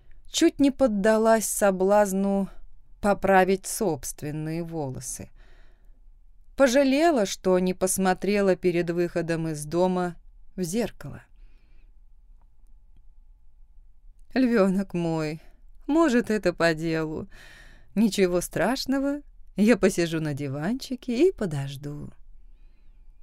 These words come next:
Мягкий женский голос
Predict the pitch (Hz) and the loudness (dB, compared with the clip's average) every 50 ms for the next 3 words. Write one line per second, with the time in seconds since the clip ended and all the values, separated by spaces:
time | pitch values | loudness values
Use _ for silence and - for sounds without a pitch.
0 | - - - - - - - - - - - - - - - - - - - - | -18 -18 -18 -20 -20 -20 -20 -20 -20 -20 -20 -20 -18 -18 -18 -20 -20 -20 -20 -18
1 | - - 190 202 208 202 196 196 - - - 196 190 185 165 185 190 180 180 165 | -6 -2 2 2 4 4 4 2 0 -2 0 0 2 2 2 2 2 2 0 -2
2 | - - - 185 180 165 170 214 240 254 247 208 170 160 - - - - | -6 -6 -4 -4 -4 -4 -2 -2 0 2 2 2 0 -2 -2 -6 -8 -8